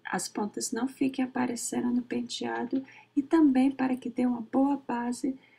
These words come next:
para o restante que vamos fazer. Depois, vou alisar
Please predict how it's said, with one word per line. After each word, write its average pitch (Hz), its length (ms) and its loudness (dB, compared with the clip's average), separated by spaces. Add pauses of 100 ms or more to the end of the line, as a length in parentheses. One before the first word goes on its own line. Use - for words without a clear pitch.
(280)
para 247 460 2
o 269 60 2
restante 247 640 0
que - 100 -8
vamos 247 300 -2
fazer. 262 540 -2 (720)
Depois, 262 840 4 (600)
vou 254 500 4
alisar 254 920 4